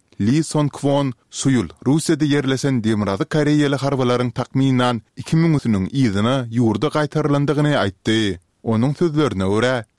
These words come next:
Demirazy Koreýanyň Russiýadaky harby kontingentiniň umumy sany on beş müň adama ýetýär. Şeýle hem Lee Song-kwon käbir halatlarda helak bolan esgeriläriň jesetleriniň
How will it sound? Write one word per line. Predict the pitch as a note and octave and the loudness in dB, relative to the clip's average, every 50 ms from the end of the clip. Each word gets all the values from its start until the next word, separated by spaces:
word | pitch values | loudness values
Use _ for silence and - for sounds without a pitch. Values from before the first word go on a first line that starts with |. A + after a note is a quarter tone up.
| _ - | _ -2
Demirazy | A#2+ A2+ G#2+ G2 G2 G2 G2 D#3+ | 0 0 0 0 -2 -2 -4 -4
Koreýanyň | - - D#3 D3 D3 D3 C#3+ C#3+ C#3+ C3+ C3 B2 A2+ A#2+ | -2 -2 0 2 2 2 2 2 0 0 -2 -2 0 0
Russiýadaky | D3 D#3 - D#3+ C#3 C#3 C#3 C3 B2+ - - C3 B2+ A#2 - _ _ _ | 0 0 0 0 0 0 0 -2 -2 -2 -2 -2 -2 -2 -4 _ _ _
harby | - A2+ G#2+ G#2 A#2 D3+ | -6 -4 -2 0 -2 -2
kontingentiniň | - - E3 D3 C#3 - D3+ D3 C#3 D3 D3 C3+ B2 - C3 C3 C3 - | -2 0 -2 0 0 0 0 0 2 0 0 -2 -2 -2 -2 -2 0 0
umumy | G#2 A2 A#2+ C#3+ E3+ E3+ E3 | 0 0 2 2 2 0 0
sany | - D3+ D3+ D3 D3 D3 C3+ C3 C3+ C3+ A#2+ - _ _ _ | -2 -2 0 0 0 0 0 0 0 -2 -4 -6 _ _ _
on | - B2+ A#2 G#2 G2+ | -4 -2 0 2 2
beş | G#2+ A2 B2+ B2 - - | 2 0 0 -2 -4 -4
müň | C3+ C3+ - | -4 -2 -2
adama | - D3 C#3+ C#3+ B2 D3 B2+ A2 F#2+ F#2 | -2 -2 -2 0 0 0 0 0 0 0
ýetýär. | F#2+ F#2+ - - - G#2+ G#2 G2+ G#2 G2+ G2 F2 F2 - _ _ _ _ _ | -2 -2 -4 -4 -2 0 0 2 2 0 -2 -4 -8 -12 _ _ _ _ _
Şeýle | - - B2+ A2 G#2+ A2 C3 C3 | -4 -2 0 0 2 0 0 0
hem | D#3 E3+ D#3 D3 | 0 0 0 0
Lee | D3 D3+ D#3+ C#3+ | 0 0 -2 -2
Song-kwon | - - D3+ D3 C#3 - - C3+ D3 C#3+ C#3+ C#3 B2 - _ _ _ _ | -2 0 0 0 -2 -2 -2 0 2 2 0 -2 -4 -8 _ _ _ _
käbir | - A2+ A2 A#2 C3+ C#3 C3+ | -4 0 0 0 0 0 -2
halatlarda | C3 C#3+ D3+ D#3 D3+ C#3+ - D3 C#3 C3+ B2 C#3+ C3+ - - | -2 0 0 0 0 -2 -2 -2 -2 0 0 -2 -2 -2 -2
helak | G2+ G#2 A#2+ C#3+ - - | 0 0 0 -2 0 0
bolan | D#3 D#3 D#3 D3 | 0 0 0 0
esgeriläriň | D3 - - D#3 D3 C#3+ C3+ C3+ C3 C3+ C3 | -2 -2 -2 -2 0 0 0 0 0 0 0
jesetleriniň | A#2+ C3 B2+ C#3+ C3+ - B2+ B2 A#2+ A#2 B2 B2+ B2 B2 | -2 0 -2 -2 -2 0 0 0 0 0 0 0 0 -2